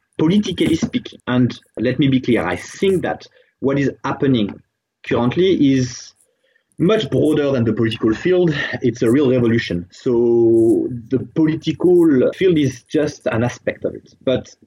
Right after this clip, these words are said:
one of the main, main stake for the political parties currently is to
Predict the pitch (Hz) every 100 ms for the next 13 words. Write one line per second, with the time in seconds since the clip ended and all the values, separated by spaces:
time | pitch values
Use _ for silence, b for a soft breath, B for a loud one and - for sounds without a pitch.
0 | _ _ 135 151 131 127 143 147 139 147
1 | - - 131 - 104 104 110 104 107 -
2 | 110 - 233 - 104 107 202 202 - 175
3 | 156